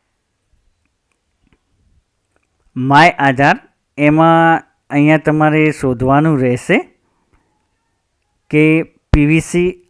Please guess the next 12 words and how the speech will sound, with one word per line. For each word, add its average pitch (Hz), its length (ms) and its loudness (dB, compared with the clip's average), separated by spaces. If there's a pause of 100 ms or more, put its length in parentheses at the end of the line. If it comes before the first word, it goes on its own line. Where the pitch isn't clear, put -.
(160)
આધાર 135 380 0
કાર્ડ. 101 300 -18 (1120)
હવે 156 300 0
અહીંયા 156 340 0
તમે 151 420 -2
જોઈ 123 200 -4
શકો 139 340 -4
છો, 202 200 -6 (4000)
અહીંયા 147 240 -2
તમે 151 300 -4
જોઈ 123 180 -6
શકશો 131 440 -10